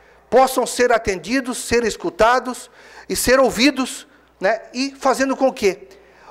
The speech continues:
o poder público municipal, e aí todas as esferas que o compõem, possam ter uma atividade muito transparente,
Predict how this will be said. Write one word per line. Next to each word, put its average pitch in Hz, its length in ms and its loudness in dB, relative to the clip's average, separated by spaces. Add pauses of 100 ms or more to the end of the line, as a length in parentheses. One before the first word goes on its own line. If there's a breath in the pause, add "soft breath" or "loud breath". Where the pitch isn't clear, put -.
(140)
o 196 100 0
poder 233 340 4
público 233 360 -4
municipal, 208 760 0
e 190 100 2
aí 196 160 4
todas 220 460 2
as 208 160 2
esferas 202 520 0
que - 80 -4
o 202 40 0
compõem, 190 500 -2 (1600 soft breath)
possam 214 440 2 (300)
ter 320 160 0
uma 196 160 -2
atividade 165 800 -2
muito 208 380 -4
transparente, 170 760 -4